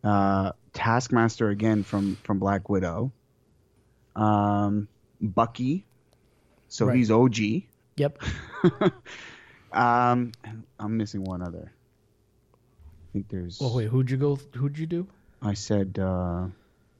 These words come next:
Speaker 1: what, whatever his name is, Red, uh, whatever,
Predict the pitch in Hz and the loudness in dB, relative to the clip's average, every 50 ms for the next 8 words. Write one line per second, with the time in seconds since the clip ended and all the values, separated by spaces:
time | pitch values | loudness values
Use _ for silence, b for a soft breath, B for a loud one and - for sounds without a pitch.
0 | _ _ _ _ _ _ _ _ _ _ _ - 101 101 - - 101 98 98 98 | _ _ _ _ _ _ _ _ _ _ _ 2 2 2 4 4 6 6 6 6
1 | 95 95 95 90 90 85 85 95 92 87 90 87 92 90 90 90 87 85 85 87 | 4 2 2 2 0 0 -2 0 0 0 0 2 2 2 2 2 2 0 0 -2
2 | 90 - 92 92 92 85 82 87 | -4 -6 -6 -4 -4 -4 -4 -6